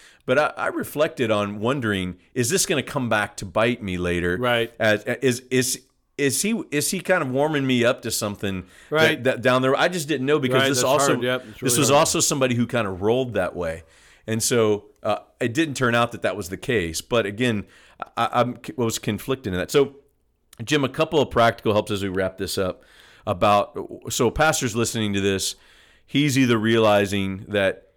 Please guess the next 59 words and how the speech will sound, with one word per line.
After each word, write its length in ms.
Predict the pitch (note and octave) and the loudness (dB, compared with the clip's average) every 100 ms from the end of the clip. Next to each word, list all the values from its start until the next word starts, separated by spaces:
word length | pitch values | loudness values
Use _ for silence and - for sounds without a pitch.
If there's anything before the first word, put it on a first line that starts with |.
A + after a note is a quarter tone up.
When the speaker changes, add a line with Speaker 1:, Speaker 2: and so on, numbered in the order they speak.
| _ | _
Speaker 1:
he's 180 | - B2+ | -2 -2
conflicted 680 | - A2 G2+ - A#2+ - A#2 | 0 -4 -4 -2 -2 0 -2
because 280 | G#2+ A2+ G#2 | 0 0 0
he 120 | G#2 | 0
doesn't 320 | G2+ G#2+ G#2 | 0 2 0
wanna 240 | G#2 G#2 G2+ | -2 -2 -2
be, 320 | F#2+ F#2 E2+ _ _ _ - | -2 -4 -6 _ _ _ -8
uh, 140 | F#2 F2 - | -6 -6 -4
he 120 | A#2 | 2
doesn't 200 | B2 A#2+ | 2 2
wanna 100 | A2+ | 0
show 160 | G#2+ F#2 | 0 -2
favoritism. 800 | - A#2 G#2 F#2+ G#2+ G2 G2 F#2+ | 0 0 0 0 0 0 -2 -6
He 100 | - | -4
knows 180 | A2 A2 | 0 0
his 120 | G#2+ | 0
own 160 | G#2+ G#2 | -2 -2
heart. 400 | F#2+ F#2+ F#2+ - _ _ _ - | 0 0 0 -4 _ _ _ -6
Uh, 160 | G2+ F#2+ | -2 -2
Speaker 2:
Hmm. 220 | G#2 F#2+ | -2 0
Speaker 1:
doesn't 180 | D3+ E3 | 2 4
wanna 120 | E3 | 2
show 180 | - D3+ | 0 0
favoritism, 680 | D3+ C#3 B2+ B2+ A2 A2+ G#2+ | 2 2 2 0 0 0 -2
so 140 | C#3+ | 0
he, 100 | B2 | 0
he 120 | C3 | 0
wants 280 | C3+ F#3+ G#3+ | -2 0 0
to 40 | D#3 | 2
be 60 | |
able 60 | C#3 | 2
to 60 | A#2 | 2
receive 300 | - C3 A2+ | -2 -4 -2
these 140 | G#2 | -2
gifts, 240 | C3 A#2+ | -2 -2
but 140 | - A2+ | -4 -6
he's 180 | G2 - | -6 -6
tempted 400 | D3+ D3+ B2+ G#2 | -6 -4 -6 -4
to 60 | |
reject 500 | G2 F#2 E2 C#3 - | -4 -4 -2 -2 -4
them 320 | G#2 G#2 F#2 E2 _ - _ _ _ - | -10 -8 -8 -14 _ -20 _ _ _ -10
because 220 | - B2+ | -2 0
he 60 | B2+ | 2
just 260 | F3+ B2 | 0 2
doesn't 280 | D3+ C#3+ C3 | 0 2 0
wanna 200 | B2 A2+ | -2 -2
put 180 | - A#2+ | -2 -2
himself 400 | A2 - G2+ G2 | -2 -2 -2 -4
in 80 | G2 | -6
that 180 | F#2+ | -6
position. 400 | - F2+ F#2 - - | -6 -6 -6 -8 -10
A-, 120 | A#2+ B2+ | -8 -4
any 220 | E3 F3+ | -4 -2
wise 420 | A2+ G#2 A2 G2+ | -2 0 0 -2
word 320 | G2 F#2+ F#2+ | -4 -4 -4
for 140 | - F#2 | -6 -10
him 160 | F2+ | -8
on 100 | F2+ | -8
that? 240 | F2+ F2+ | -8 -10